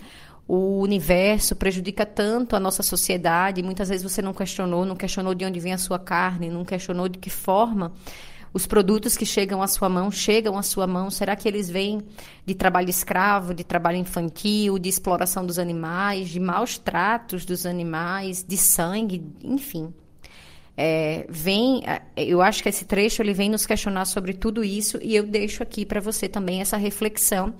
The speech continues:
de você começar a questionar o porquê de tudo na sua vida, até que você encontre novamente o que tem valor pra você, o que é sagrado pra você, é, e você comece a,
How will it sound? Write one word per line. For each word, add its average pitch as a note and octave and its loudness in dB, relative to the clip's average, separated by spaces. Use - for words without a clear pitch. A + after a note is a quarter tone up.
de F#3+ -4
você G#3+ 2
começar A#3+ 2
a C#4+ 0
questionar G#3+ -2
o A#3+ -2
porquê D#4 0
de D4 0
tudo C4+ 2
na A#3 4
sua A3+ 2
vida, G#3 -2
até G#3+ 0
que A3 -4
você F#3 0
encontre A#3 2
novamente F#3+ 0
o G3 -6
que - -14
tem G3+ -2
valor F#3 2
pra G#3+ 2
você, F#3 4
o G3 2
que G3 -6
é G3 0
sagrado F#3+ 4
pra G3+ 4
você, F#3+ 0
é, D#3+ -6
e G#3+ -2
você A3+ 6
comece A#3+ 4
a, A#3 4